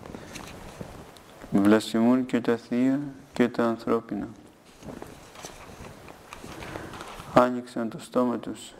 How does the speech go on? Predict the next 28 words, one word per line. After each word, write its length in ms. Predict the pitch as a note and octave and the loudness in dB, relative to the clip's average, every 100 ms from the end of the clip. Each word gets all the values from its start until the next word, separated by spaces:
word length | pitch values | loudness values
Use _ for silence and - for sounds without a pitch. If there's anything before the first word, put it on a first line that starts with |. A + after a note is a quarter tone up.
| - | -18
και 200 | - A#2 | 2 4
έφτασε 420 | A#2 - A2+ - | 4 0 -6 -2
μέχρι 360 | A2+ A#2 A#2 A2+ | 0 2 0 -4
των 240 | - A#2 | -2 2
ουρανών 520 | A2 G#2+ G#2+ B2 A#2 A2+ - - - - - - | 4 6 6 6 4 -2 -10 -14 -14 -14 -4 4
με 100 | D#3+ | 4
τις 300 | - A2 - A2+ | 4 0 0 4
βλασφημίες 720 | G#2+ G#2 G#2+ G#2+ A2+ A2 G#2+ | 4 4 2 4 6 4 2
τους 320 | - A2 - | 2 2 4
εναντίον 500 | A2+ G#2+ G#2+ A2 G#2+ | 6 6 6 4 6
του 100 | G#2+ | 2
Θεού. 320 | - G#2+ G#2 - - - - - - - - - - | 2 4 4 0 -10 -16 -18 -16 -14 -12 -14 -14 -8
Και 180 | - A2 | 4 4
από 220 | G#2+ A2 | 6 2
εκεί 420 | G#2 - B2 D3 D3 - | -4 0 0 0 -4 -10
η 120 | - A2 | 0 4
γλώσσα 420 | G#2+ A#2 A#2 A#2 | 6 6 2 -4
τους 280 | A2+ A2+ G#2+ - A2 | -4 -6 -6 -2 2
ως 320 | A2 - - - | 2 0 -10 -18
χήμαρος 640 | - - A#2+ A#2 A2+ A2 - | 0 4 4 4 -2 -6 2
πέρασε 560 | A#2 A2 A2+ - - - - - - - - | 4 4 0 -4 -4 -6 -14 -18 -18 -18 -2
επάνω 500 | A#2 A2 A#2 A2+ A2 | 0 4 4 4 0
στη 220 | A2 A2+ | -4 -2
γη, 300 | A2 A2+ C#3+ C#3+ - - - - - | -2 0 -2 -4 -12 -18 -20 -20 0
εξαπολύοντας 1040 | - - A2+ G#2 G#2+ A2 A2+ A2 A#2 - - - B2+ | 0 4 4 4 2 2 2 2 -2 -4 -10 -8 4
ύβρις 420 | A#2 A2 G#2 G2+ G2+ | 6 6 6 2 2
και 140 | A2 A2 | 2 2
συκοφαντίες. 1040 | - G#2+ G#2+ G#2 G#2 G#2 G2+ G#2 G2+ - | 2 0 2 2 2 2 2 2 0 -10